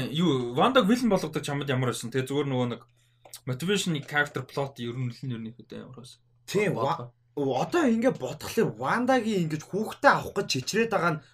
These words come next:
Speaker 2: бас яг хөө нэг тийм нэг буруутгаад байгаа шүү. Гэтэ хангалт, multiverse устгах хэмжээнд хангалттай
Speaker 1: Тий,
Speaker 2: мөн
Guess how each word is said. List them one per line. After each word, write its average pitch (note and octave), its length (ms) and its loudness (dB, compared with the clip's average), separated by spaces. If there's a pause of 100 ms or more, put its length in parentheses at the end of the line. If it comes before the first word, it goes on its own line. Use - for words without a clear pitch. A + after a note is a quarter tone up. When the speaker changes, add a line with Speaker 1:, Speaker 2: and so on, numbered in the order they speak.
Speaker 2:
бас D3 160 4 (240)
яг D3 160 4
хөө C3+ 160 2
нэг C3 140 -2
тийм B2 180 2
нэг B2+ 160 -2
буруутгаад D#3+ 400 0
байгаа - 80 -12
шүү. - 160 -10
Гэтэ A3+ 160 4
хангалт, D#3+ 320 -4 (240)
multiverse C4 640 6
устгах - 320 -8
хэмжээнд E3+ 320 0
хангалттай C3 460 0
Speaker 1:
Тий, - 20 -2
Speaker 2:
мөн E3+ 160 8